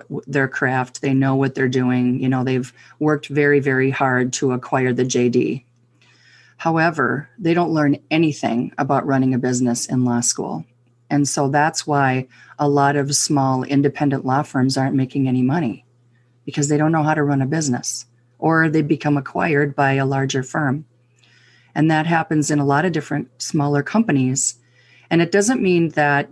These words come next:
just because you're a smaller company and you're a lifestyle business that you don't have anything to sell.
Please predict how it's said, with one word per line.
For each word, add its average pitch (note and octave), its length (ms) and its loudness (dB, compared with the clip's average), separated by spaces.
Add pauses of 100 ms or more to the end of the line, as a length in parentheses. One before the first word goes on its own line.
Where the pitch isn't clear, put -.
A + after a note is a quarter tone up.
(120)
just E3+ 260 -2
because F3 280 -2
you're D#3 120 0
a D3 60 2
smaller C#3+ 360 0
company D3+ 380 -2
and C#3 120 2
you're C3 100 0
a B2+ 60 0
lifestyle C3 420 -2
business C#3 400 -2
that - 140 -6
you C#3+ 80 2
don't C#3+ 120 0
have C3+ 140 0
anything C3+ 320 -4
to C3+ 60 -4
sell. B2+ 460 -4